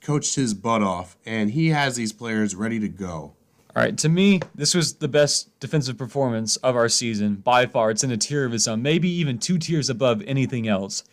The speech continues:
Speaker 2: That was without Jayon Brown, who's probably been our third best player on defense overall, our best coverage linebacker by far, one of our best guys we can spy, we can guard the outside runs. We didn't have him, and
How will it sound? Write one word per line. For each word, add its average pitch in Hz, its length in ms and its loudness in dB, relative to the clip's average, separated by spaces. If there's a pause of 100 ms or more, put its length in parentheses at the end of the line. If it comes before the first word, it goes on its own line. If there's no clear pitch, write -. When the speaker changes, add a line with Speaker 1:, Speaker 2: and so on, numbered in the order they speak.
(200)
Speaker 2:
That 139 120 4
was 160 120 4
without 143 280 4
Jayon 131 360 0
Brown, 117 220 2
who's 117 180 -4
probably 131 280 2
been 110 400 -2 (320)
our 120 100 4
third 147 360 2
best 117 520 2 (440)
player 135 300 4
on 113 120 4
defense 113 320 -2
overall, 117 400 2
our 107 100 4
best 127 300 2
coverage 120 320 -2
linebacker 110 460 2
by 101 180 0
far, 101 420 0 (760)
one 143 180 4
of 135 80 4
our 131 80 6
best 131 380 4
guys 120 420 2
we 127 120 -8
can 117 120 -2
spy, 113 640 2
we 120 100 -10
can 113 280 -4 (580)
guard 120 500 4
the 120 60 2
outside 113 380 2
runs. 104 420 0 (600)
We 190 100 4
didn't 208 180 6
have 139 240 2
him, 92 240 -10 (280)
and 117 340 -2